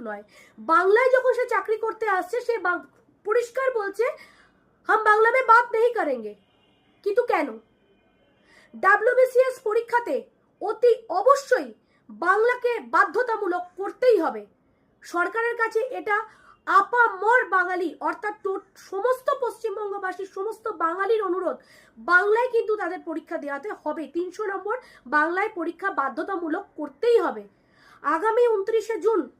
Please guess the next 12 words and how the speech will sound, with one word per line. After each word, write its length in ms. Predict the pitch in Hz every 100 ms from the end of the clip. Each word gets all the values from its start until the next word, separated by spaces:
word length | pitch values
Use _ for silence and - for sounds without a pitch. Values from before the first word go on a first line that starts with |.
| _
দু 180 | 226 349
হাজার 280 | 370 370 349
পঁচিশ 480 | - 381 415 320 - _ _ _ _
রবিবার 600 | 233 277 392 466 440 233 208 _ _ _ _ _ _ _ _ _
কলকাতার 440 | 359 392 440 440 427
তারামণ্ডল 600 | 392 359 415 453 427 453
থেকে 300 | 403 392 381 427
হাজরা 460 | - 349 370 415 453
মোড় 220 | 381 359
পর্যন্ত 460 | 330 311 330 330 359 494 - _ _ _ -
বিশাল 640 | 233 392 392 - 523 523 - _ _ _
মিছিলের 420 | 330 381 403 392